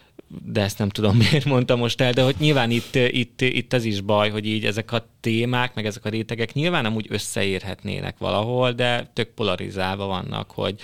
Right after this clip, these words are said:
ha te Trianonnal foglalkozol, az már biztos egy szélső jobboldali művészet lesz, gondolom. Vagy ha Székelykapukkal foglalkozol, az egy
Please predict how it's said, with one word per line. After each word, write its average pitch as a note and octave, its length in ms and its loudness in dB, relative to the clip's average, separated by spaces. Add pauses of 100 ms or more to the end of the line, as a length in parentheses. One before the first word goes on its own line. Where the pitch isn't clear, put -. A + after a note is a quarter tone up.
(320)
ha B2+ 140 -2
te G#2+ 120 -4
Trianonnal G2+ 540 -2
foglalkozol, A#2+ 640 -2
az A2+ 100 0
már A2+ 160 2
biztos A2 340 -4
egy G#2 100 -4
szélső G2 420 -2
jobboldali G2 580 -2
művészet G2 640 -2
lesz, F#2+ 380 -6
gondolom. F2+ 580 -6
Vagy G2 180 -4
ha A2 80 -4
Székelykapukkal A#2+ 880 -2
foglalkozol, A2 720 -4
az G#2 160 -4
egy G#2+ 220 -4